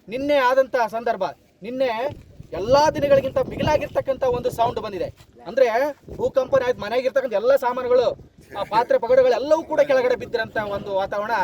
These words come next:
ಅಲ್ಲಿ ನಿರ್ಮಾಣ ಆಗಿತ್ತು. ಎಲ್ಲರೂ ಭಯಭೀತರಾಗಿದ್ದಾರೆ. ಎಲ್ಲರೂ ಬಂದು, ಆ, ಅಲ್ಲಿ ಪ-, ಗ್ರಾಮ ಪಂಚಾಯತಿ ಅಧ್ಯಕ್ಷರಿಗೆ, ಮೆಂಬರ್ಗೆ ಎಲ್ಲರಿಗೂ ತಿಳಿಸಿದ್ದಾರೆ, ನಾಳೆ ಎಲ್ಲರೂ ಹೋಗೋಣ, ಎಲ್ಲರೂ ಅದ್ರ ಬಗ್ಗೆ ಮಾತಾಡೋಣ, ಅದನ್ನ, ಆ, ನಿಲ್ಲಿಸುವಂತ ಕೆಲಸ ಮಾಡೋಣ ಏನಂತ ರೈತರಿಗೆ,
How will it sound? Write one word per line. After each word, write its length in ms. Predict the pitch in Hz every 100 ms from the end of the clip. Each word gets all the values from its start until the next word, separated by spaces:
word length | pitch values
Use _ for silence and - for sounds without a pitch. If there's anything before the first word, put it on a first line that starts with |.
| 170 - -
ಅಲ್ಲಿ 140 | -
ನಿರ್ಮಾಣ 300 | 180 214 247
ಆಗಿತ್ತು. 560 | 220 202 - 254 269 _ _ 175
ಎಲ್ಲರೂ 360 | 226 294 330
ಭಯಭೀತರಾಗಿದ್ದಾರೆ. 1000 | 240 240 240 277 247 226 226 214 254 269 _ -
ಎಲ್ಲರೂ 280 | 196 262 269
ಬಂದು, 320 | 240 254 262 190 - _ -
ಆ, 240 | 202 196 190 175 170
ಅಲ್ಲಿ 220 | 190 180
ಪ-, 100 | 175 180 175
ಗ್ರಾಮ 260 | 160 190
ಪಂಚಾಯತಿ 360 | 226 233 214 202
ಅಧ್ಯಕ್ಷರಿಗೆ, 580 | 190 190 - 226 208 190
ಮೆಂಬರ್ಗೆ 540 | 180 226 247 226 190 - - -
ಎಲ್ಲರಿಗೂ 340 | 196 277 269
ತಿಳಿಸಿದ್ದಾರೆ, 380 | 233 247 214 214
ನಾಳೆ 240 | 220 214 233
ಎಲ್ಲರೂ 300 | 208 220 196
ಹೋಗೋಣ, 260 | 226 226 196 185 - - -
ಎಲ್ಲರೂ 240 | 196 247
ಅದ್ರ 160 | 233 202
ಬಗ್ಗೆ 200 | 202 202
ಮಾತಾಡೋಣ, 520 | 190 214 240 233 208 190 165 - -
ಅದನ್ನ, 220 | 180 214 208 190 170 - - -
ಆ, 220 | 185 185
ನಿಲ್ಲಿಸುವಂತ 500 | 175 175 254 302 269
ಕೆಲಸ 280 | 262 233 240 277
ಮಾಡೋಣ 300 | 233 254 240 220
ಏನಂತ 240 | 208 214
ರೈತರಿಗೆ, 600 | 196 254 277 269 247 196